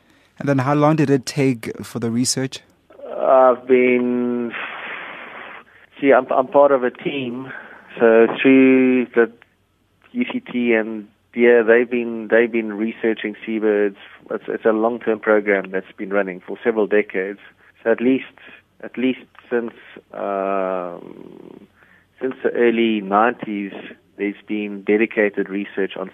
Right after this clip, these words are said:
Speaker 2: seabirds on Marion Island.
Speaker 1: Okay, and then just to talk about the methodology, um, how did you conduct the research, basically?
Speaker 2: See, there's various things we do. The one thing, there's so many different projects. Um, one of the projects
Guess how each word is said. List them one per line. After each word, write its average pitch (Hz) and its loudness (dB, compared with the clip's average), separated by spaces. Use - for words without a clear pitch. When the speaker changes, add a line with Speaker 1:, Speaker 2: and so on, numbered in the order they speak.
Speaker 2:
seabirds 92 -8
on 95 -12
Marion 87 -4
Island. 82 -10
Speaker 1:
Okay, 143 -4
and 139 -2
then 151 2
just 156 -4
to 175 -4
talk 143 -6
about 120 0
the 120 -2
methodology, 113 -4
um, 117 -2
how 120 -6
did 151 -6
you 139 -2
conduct 113 -6
the 110 -6
research, 104 -8
basically? 101 -14
Speaker 2:
See, 139 -2
there's 139 4
various 160 2
things 143 -2
we 135 -2
do. 123 0
The 123 4
one 143 2
thing, 139 -6
there's 123 0
so 147 4
many 139 4
different 117 -2
projects. 113 2
Um, 101 -6
one 120 0
of 131 4
the 123 6
projects 120 -2